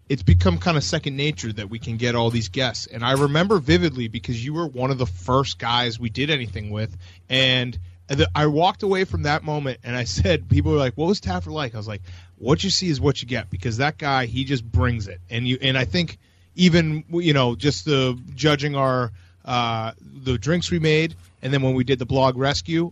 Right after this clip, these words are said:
I think the best part about the blog rescue was we told you maybe two sentences. Like, you're like, "Tell me exactly what you want me to do." And we gave you, like, a little background of, all right, our fans sometimes think that we're, uh, lazy and we're not doing a good job. You're like, "All right, got it,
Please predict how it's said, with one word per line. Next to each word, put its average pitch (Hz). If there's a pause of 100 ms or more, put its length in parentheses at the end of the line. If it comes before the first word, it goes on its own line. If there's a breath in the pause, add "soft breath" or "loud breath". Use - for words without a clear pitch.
(120)
I -
think 160
the 151
best 151
part 156
about 143
the -
blog 127
rescue 139
was 110 (560 soft breath)
we 185
told 196
you 156
maybe 139
two 160
sentences. 135
Like, 120
you're 135
like, 117
"Tell 180
me 220
exactly 170
what 147
you 143
want 135
me 127
to 117
do." 110 (400 soft breath)
And 123
we 127
gave 139
you, 139
like, 120
a 123
little 147
background 127
of, 113
all 139
right, 131
our 123
fans 143
sometimes 127
think 123
that 123
we're, 113
uh, 104 (320 soft breath)
lazy 131
and 123
we're 120
not 120
doing 127
a 120
good 117
job. 113
You're 117
like, 107
"All 135
right, 127
got 123
it, 120